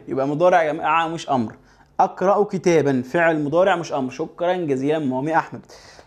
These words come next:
فعل مضارع مش ماضي. أقرأ، أنا قريتها اقرأ،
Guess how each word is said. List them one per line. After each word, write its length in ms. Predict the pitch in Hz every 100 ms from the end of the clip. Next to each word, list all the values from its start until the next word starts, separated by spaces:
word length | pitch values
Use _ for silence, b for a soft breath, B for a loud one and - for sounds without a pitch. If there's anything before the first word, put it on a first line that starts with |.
| _
فعل 320 | 185 175 170
مضارع 440 | 160 165 202 226 214
مش 240 | 214 -
ماضي. 300 | 190 151 135
أقرأ، 480 | 165 185 208 233 - -
أنا 140 | 156
قريتها 480 | 156 170 185 190 185
اقرأ، 460 | 180 165 175 -